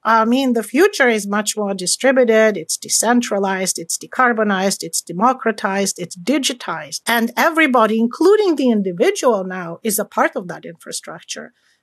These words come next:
Because until recently, it was basically a one-directional grid. We send you the energy, we tell you what the kilowatt hour cost is,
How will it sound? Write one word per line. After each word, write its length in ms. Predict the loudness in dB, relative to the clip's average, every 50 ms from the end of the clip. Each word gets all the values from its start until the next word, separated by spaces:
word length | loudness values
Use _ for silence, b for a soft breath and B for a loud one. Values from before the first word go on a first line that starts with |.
| _ _
Because 540 | 0 0 0 4 4 4 6 6 4 2 -2 0
until 400 | 0 0 2 2 4 4 4 4
recently, 600 | 2 2 2 2 2 2 0 -2 -2 -2 -2 -2 -2
it 140 | -2 0 0
was 300 | 2 2 2 2 0 -2 -4 -2
basically 500 | 0 0 0 2 0 -2 -2 -2 0 0
a 100 | 2 2
one-directional 960 | 2 2 2 2 2 2 2 2 2 2 0 -2 -4 -6 -6 -4 -4 -4 -4
grid. 420 | -4 -2 0 0 0 0 -2 -8 _
We 200 | 2 2 4 4 4
send 340 | 2 2 2 4 2 2 2
you 100 | 0 -2
the 160 | -2 -6 -4
energy, 560 | -2 -2 0 0 0 0 0 0 0 0 0
we 260 | -2 -2 -2 -2 -2
tell 300 | -2 -2 0 2 2 4
you 240 | 2 4 4 4 2
what 300 | 4 4 4 4 4 2 -2 -4
the 120 | -4 -4
kilowatt 440 | -4 0 2 2 4 4 4 2 4
hour 240 | 4 2 2 0 -2
cost 480 | -4 -6 -6 -6 -6 -4 -6 -8 -8 -6
is, 380 | -4 -2 0 0 0 0 -2